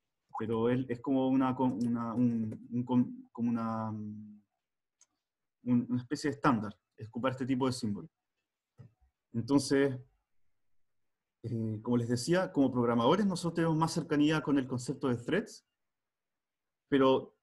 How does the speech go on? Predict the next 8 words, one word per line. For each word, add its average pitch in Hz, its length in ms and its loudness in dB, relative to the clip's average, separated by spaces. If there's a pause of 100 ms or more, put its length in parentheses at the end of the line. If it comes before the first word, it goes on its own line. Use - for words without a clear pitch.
como 120 640 4
personas 160 400 2
de 147 60 4
hardware, 143 500 2 (720)
que 123 120 -8
sabemos 139 360 2
de 185 80 -2
hardware, 151 440 0